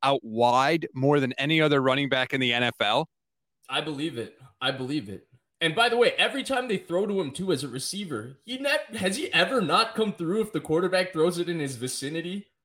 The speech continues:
Speaker 1: No.
Speaker 2: You don't even
Speaker 1: He
Speaker 2: have to
Speaker 1: always
Speaker 2: throw,
Speaker 1: throws
Speaker 2: he,
Speaker 1: it.
Speaker 2: yeah, yeah. And he's
Speaker 1: He's
Speaker 2: a good
Speaker 1: great.
Speaker 2: route runner. He's got that ridiculous play on Minkah Fitzpatrick still.
Speaker 1: Oh, my God, where he, like,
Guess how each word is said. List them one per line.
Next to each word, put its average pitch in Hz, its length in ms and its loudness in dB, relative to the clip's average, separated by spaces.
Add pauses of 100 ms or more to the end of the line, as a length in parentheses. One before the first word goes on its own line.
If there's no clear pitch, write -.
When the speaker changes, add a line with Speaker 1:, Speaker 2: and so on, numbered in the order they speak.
(200)
Speaker 1:
No. 339 360 8
Speaker 2:
You 320 100 8
don't 381 140 4
even 392 180 2
Speaker 1:
He 339 60 6
Speaker 2:
have 339 60 6
to 320 40 4
Speaker 1:
always 349 220 -2
Speaker 2:
throw, 262 80 -10
Speaker 1:
throws 233 140 -8
Speaker 2:
he, 277 180 -6
Speaker 1:
it. 269 120 -10
Speaker 2:
yeah, 262 560 2
yeah. 160 520 -2 (760)
And 294 160 2
he's 370 120 -2
Speaker 1:
He's 233 100 0
Speaker 2:
a 190 40 -6
good 240 140 4
Speaker 1:
great. 190 140 6
Speaker 2:
route 214 200 2
runner. 240 420 -2 (280)
He's 175 160 -6
got 226 220 2
that 220 180 0
ridiculous 208 560 -2
play 202 280 -4
on 202 140 -2
Minkah 185 280 -4
Fitzpatrick 185 640 -4
still. 196 440 -6 (960)
Speaker 1:
Oh, 135 260 4
my 113 120 -2
God, 135 300 0
where 120 100 2
he, 123 80 2
like, 117 180 0